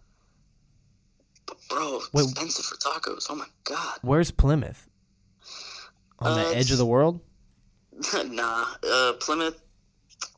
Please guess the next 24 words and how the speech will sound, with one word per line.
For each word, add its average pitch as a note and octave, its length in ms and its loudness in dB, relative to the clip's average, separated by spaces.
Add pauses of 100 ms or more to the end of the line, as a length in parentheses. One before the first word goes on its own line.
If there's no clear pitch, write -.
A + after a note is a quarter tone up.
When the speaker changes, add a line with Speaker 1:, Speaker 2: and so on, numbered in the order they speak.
(340)
Speaker 1:
it's - 300 -10 (300)
kinda C3+ 280 -4
hard A#2 240 -2
to G2+ 100 -2
explain. - 920 -6
It's F2+ 200 -6
like C#3 220 -2 (2250)
Speaker 2:
Is A2+ 80 -10
that B2 140 -4
where D3 120 0
the D#3 80 0
fucking B2+ 380 0
Pilgrims G#2 480 0
pulled G2+ 260 -2
up? G2+ 220 0 (2000)
In C3 80 -10
the G#2 80 -12
Pinto G#2+ 400 -4
Speaker 1:
Maybe. G2 120 2
Speaker 2:
Santo A2+ 540 2
de A2 60 -2
Maria A#2 600 -2
and A#2+ 200 -4
shit? C3+ 320 -2